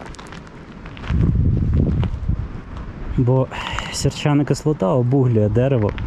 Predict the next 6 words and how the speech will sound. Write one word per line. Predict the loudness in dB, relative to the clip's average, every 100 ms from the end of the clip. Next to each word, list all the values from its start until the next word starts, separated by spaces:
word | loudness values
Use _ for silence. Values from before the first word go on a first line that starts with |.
| -8 -12 -16 -18 -14 -10 -8 -6 -8 -2 2
грубо | 2 2
кажучи, | 2 2 2 0
обпалює | 0 0 2 4 4
його | 4 4
отак. | 2 0 -2 -2 -4 -8 -8 -10 -8 -8 -6 -4 0 0 0 -4 -4 -6 -6 -6 -6 -4 -4 -4 -4 -6 -6 -8 -8 -8 -6 -6 -6 -6 -6 -6 -6 -6 -6
І | -4